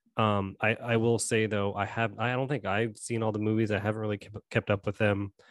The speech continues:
Um, but, like, the one redeeming quality, I think, is, like, learning that these guys are, like, seem like genuinely pretty nice people. Maybe mo-, most of them. I don't know. Um,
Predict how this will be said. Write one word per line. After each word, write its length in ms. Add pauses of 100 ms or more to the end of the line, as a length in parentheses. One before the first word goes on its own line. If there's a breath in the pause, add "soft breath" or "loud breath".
(240 soft breath)
Um, 460 (120)
but, 220
like, 140 (120)
the 120
one 240
redeeming 440
quality, 580
I 120
think, 340
is, 140
like, 180 (340)
learning 440
that 200
these 200
guys 340
are, 160 (300)
like, 180 (240)
seem 240
like 140 (220)
genuinely 480
pretty 260
nice 240
people. 480 (180)
Maybe 420
mo-, 280
most 320
of 60
them. 300 (160)
I 80
don't 140
know. 220
Um, 380